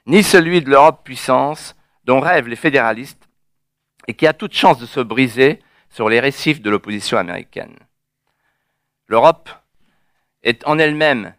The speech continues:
sa propre fin si elle est terrain de parcours aux forteresses, et dans le second cas, le cas de la forteresse, sa tour de Babel ne manquerait pas de susciter autour d'elle, à l'est de l'Europe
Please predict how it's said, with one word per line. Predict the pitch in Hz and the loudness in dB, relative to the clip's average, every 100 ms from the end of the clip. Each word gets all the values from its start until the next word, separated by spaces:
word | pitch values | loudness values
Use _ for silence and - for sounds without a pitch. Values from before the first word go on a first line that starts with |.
| _ _ _ | _ _ _
sa | - 110 | -10 -10
propre | - 139 - 123 | -6 -8 -6 -12
fin | - 160 190 | -8 -4 -4
si | 202 - | -6 -4
elle | 107 | -2
est | 104 - | -2 -4
terrain | 113 | -8
de | 120 | -8
parcours | - 107 - 117 | -10 -12 -10 -12
aux | |
forteresses, | 98 110 - 95 101 143 - - _ _ _ _ _ _ | -8 -10 -10 -10 -10 -10 -14 -16 _ _ _ _ _ _
et | 117 | -2
dans | 147 | 0
le | 147 | 2
second | - 165 156 | 2 2 2
cas, | 156 180 104 - _ _ _ _ _ | 0 2 0 -2 _ _ _ _ _
le | - | -20
cas | 101 117 | -10 -8
de | |
la | 113 | -8
forteresse, | - 101 107 117 - - _ _ _ | -12 -12 -8 -8 -8 -14 _ _ _
sa | - 127 | -6 -6
tour | - 185 | -2 0
de | 160 | 2
Babel | 147 143 175 | 0 0 -2
ne | 139 | 0
manquerait | 147 151 147 | -2 -2 -6
pas | - 156 | -6 -8
de | 113 | -6
susciter | - 156 143 - 135 | -10 -8 -10 -2 -2
autour | 127 120 101 | 0 -4 -2
d'elle, | 113 131 139 - _ _ | -2 -2 -6 -16 _ _
à | 101 135 | -6 -2
l'est | 147 131 - 113 | -2 -4 -12 -10
de | 101 | -4
l'Europe | 117 127 127 - | 0 2 0 -2